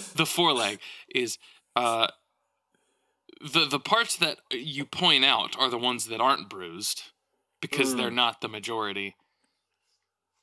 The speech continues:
Speaker 2: Mm, that sounds, you know, that, that must be a large bruise, too, because, you know, small bruises, they don't really turn red and splotchy. <laughs>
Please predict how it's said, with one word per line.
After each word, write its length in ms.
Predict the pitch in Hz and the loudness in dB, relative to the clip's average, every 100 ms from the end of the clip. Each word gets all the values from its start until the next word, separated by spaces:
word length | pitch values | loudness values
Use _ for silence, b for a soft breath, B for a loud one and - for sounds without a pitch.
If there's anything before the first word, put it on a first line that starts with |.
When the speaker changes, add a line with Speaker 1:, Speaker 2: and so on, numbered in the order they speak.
| - | -6
Speaker 2:
Mm, 340 | 143 117 95 - - | -4 -4 -8 -16 -6
that 280 | 127 139 - _ _ | 2 2 0 _ _
sounds, 680 | - 107 98 87 85 - - _ _ - B - | -2 0 0 -4 -10 -12 -12 _ _ -20 B 0
you 160 | 208 | 4
know, 120 | 220 | 6
that, 220 | 170 190 175 | 4 2 2
that 100 | 175 | 2
must 180 | 277 - | 0 4
be 80 | 135 | 4
a 120 | 104 | 4
large 680 | 104 98 107 123 127 123 - | 2 0 4 6 6 2 -2
bruise, 460 | 120 120 117 104 - | 0 2 0 -2 -2
too, 260 | 131 117 | -2 -2
because, 420 | 107 110 117 110 - 127 | -2 -2 -2 -2 -8 -6
you 180 | 117 117 | -4 -2
know, 180 | 110 | -2
small 380 | - - 151 190 | -2 0 4 4
bruises, 580 | 185 165 156 147 135 - b b _ | 2 -2 -2 0 0 -2 b b _
they 140 | 185 240 | 0 4
don't 360 | 247 220 139 | 2 2 -2
really 280 | 170 165 139 | -4 -2 -2
turn 500 | - 156 143 123 113 | -2 0 0 -2 -6
red 440 | 98 113 123 120 104 | -8 0 2 2 -2
and 180 | 107 101 | -6 -4
splotchy. 720 | - 127 117 - 214 202 | 0 4 4 2 -4 -4
<laughs> 40 | - | -6